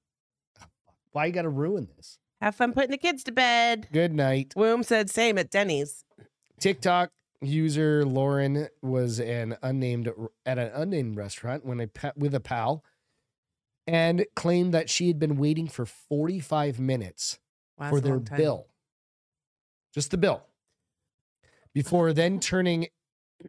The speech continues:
Speaker 1: the
Speaker 2: <clears throat>
Speaker 1: camera on and showing that the place was mostly empty.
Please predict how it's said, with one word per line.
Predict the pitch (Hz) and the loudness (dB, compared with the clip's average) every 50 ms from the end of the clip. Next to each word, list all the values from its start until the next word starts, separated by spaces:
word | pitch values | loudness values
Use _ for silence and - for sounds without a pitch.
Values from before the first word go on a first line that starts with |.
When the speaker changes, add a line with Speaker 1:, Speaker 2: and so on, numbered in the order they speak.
| - _ | -20 _
Speaker 1:
the | 151 139 - | -8 -4 0
Speaker 2:
<clears throat> | - | 2
Speaker 1:
camera | 196 214 214 196 175 151 | 2 2 4 4 4 4
on | 143 143 143 147 | 4 4 2 0
and | 131 - | -2 -2
showing | - 156 156 151 147 143 | 0 0 2 2 2 2
that | 143 139 117 | 2 0 -2
the | - 113 | -4 -4
place | - 160 156 160 143 - | -2 0 0 0 0 -2
was | - 117 104 - 131 | -4 -6 -6 -4 -2
mostly | 131 135 147 143 - 113 123 131 | -2 -2 -2 -2 -2 -2 -2 0
empty. | 143 151 135 - 98 98 101 | 0 -2 -2 -6 -8 -12 -12